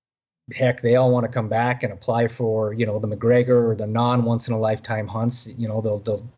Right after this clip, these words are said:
apply for broken horn hunts, off-range hunts, uh, just because they've done it once and they've had such a good time. I mean, those things are,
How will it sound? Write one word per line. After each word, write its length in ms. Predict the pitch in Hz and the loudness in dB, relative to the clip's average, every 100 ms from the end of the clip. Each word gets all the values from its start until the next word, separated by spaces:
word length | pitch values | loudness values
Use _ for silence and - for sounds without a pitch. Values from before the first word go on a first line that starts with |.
| - | -14
apply 300 | - 117 113 | -2 0 0
for 100 | 107 | 0
broken 340 | 120 131 131 | 2 2 4
horn 260 | 123 127 127 | 2 4 2
hunts, 420 | 123 127 127 - - - - | 2 0 -2 -8 -18 -20 -10
off-range 600 | 107 131 131 131 127 123 | 0 2 2 2 2 2
hunts, 420 | 127 123 120 - - _ _ _ | 0 -2 -2 -6 -12 _ _ _
uh, 300 | 117 110 110 107 110 _ 131 | -6 -2 -2 -4 -10 _ -10
just 400 | 113 123 131 131 | 0 2 2 0
because 500 | 123 - 123 123 117 | -6 0 2 4 2
they've 200 | 113 107 | -4 -2
done 160 | 117 117 | -2 -2
it 80 | 104 | -4
once 440 | 104 113 131 131 | -4 0 0 -2
and 80 | 101 | -8
they've 100 | 98 | -8
had 220 | 107 101 | -8 -6
such 260 | - 90 98 | -4 -4 -6
a 40 | |
good 220 | 98 90 | -10 -12
time. 400 | - 110 117 92 - - _ _ 127 | -6 -2 -2 -4 -10 -20 _ _ -6
I 40 | |
mean, 220 | 120 113 | -4 0
those 260 | 123 143 135 | 2 0 0
things 260 | 160 156 | -2 2
are, 300 | 139 123 107 | 2 2 0